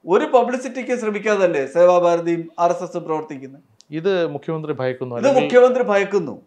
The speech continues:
Speaker 1: കാര്യം ഇതിനകത്ത് ആർ എസ് എസിന്റെ രാഷ്ട്രീയമില്ല.
Speaker 2: ഉം.
Speaker 1: ആർ എസ് എസിലെ ഏത് രാഷ്ട്രീയ പാർട്ടി പ്രവർത്തിക്കുന്ന ആളിനും ആർ എസ് എസ് പ്രവർത്തിക്കാം. എന്തിനാ ഭയക്കുന്നത്?
Speaker 2: ഏത്
Speaker 1: ഈ
Speaker 2: രാഷ്ട്രീയ പ്രസ്ഥാനത്തിലുള്ള ആളിനും സേവാഭാരതിയുടെ അല്ലെങ്കിൽ, ആ, സംഘപരിവാർ പ്രസ്ഥാനങ്ങളുടെ ഭാഗമാകാം.
Speaker 1: ആ,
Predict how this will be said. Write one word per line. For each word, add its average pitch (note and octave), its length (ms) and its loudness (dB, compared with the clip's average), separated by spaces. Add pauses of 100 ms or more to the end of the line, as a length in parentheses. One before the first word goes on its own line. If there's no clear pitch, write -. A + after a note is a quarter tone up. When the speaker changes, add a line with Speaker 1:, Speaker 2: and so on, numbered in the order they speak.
(200)
Speaker 1:
കാര്യം B3+ 300 4 (160)
ഇതിനകത്ത് C4+ 400 -2
ആർ G3+ 200 2
എസ് A#3 120 -10
എസിന്റെ A#3+ 240 -12
രാഷ്ട്രീയമില്ല. F#3+ 760 -2 (160)
Speaker 2:
ഉം. G2 180 -18 (440)
Speaker 1:
ആർ D#3 200 4
എസ് G#3+ 140 -4
എസിലെ D#3+ 320 -4
ഏത് D#3 380 0
രാഷ്ട്രീയ F3 340 0
പാർട്ടി E3 360 -6
പ്രവർത്തിക്കുന്ന C#3+ 600 -10
ആളിനും C3+ 340 -8
ആർ F3+ 120 -2
എസ് F3 120 -10
എസ് F#3 160 -16
പ്രവർത്തിക്കാം. G#3 560 -4 (1120)
എന്തിനാ D4 480 2
ഭയക്കുന്നത്? A#3 540 2 (640)
Speaker 2:
ഏത് D3 280 -4
Speaker 1:
ഈ C#4 80 2
Speaker 2:
രാഷ്ട്രീയ F#3 360 2
പ്രസ്ഥാനത്തിലുള്ള E3+ 680 -2
ആളിനും E3 320 0
സേവാഭാരതിയുടെ D#3+ 640 0
അല്ലെങ്കിൽ, F#3 280 0
ആ, D3 360 2
സംഘപരിവാർ E3+ 460 4
പ്രസ്ഥാനങ്ങളുടെ D#3 480 0
ഭാഗമാകാം. C3 560 0 (180)
Speaker 1:
ആ, B3 80 0